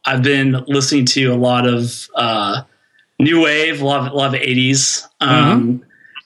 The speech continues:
Speaker 1: and new bands. I've listened to a lot of new bands that are, uh, um,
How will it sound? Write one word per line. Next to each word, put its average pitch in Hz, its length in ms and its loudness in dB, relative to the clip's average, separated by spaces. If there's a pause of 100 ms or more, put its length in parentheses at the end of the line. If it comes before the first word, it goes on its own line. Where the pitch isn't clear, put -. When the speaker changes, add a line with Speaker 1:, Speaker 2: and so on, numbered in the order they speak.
(360)
Speaker 1:
and 143 380 0
new 165 180 0
bands. 156 440 0
I've 131 100 -4
listened 160 140 -4
to 233 60 -2
a 220 80 0
lot 156 40 -2
of 135 60 -2
new 139 180 2
bands 127 320 0
that 127 140 -2
are, 120 360 -2
uh, 110 360 -8 (680)
um, 110 540 -2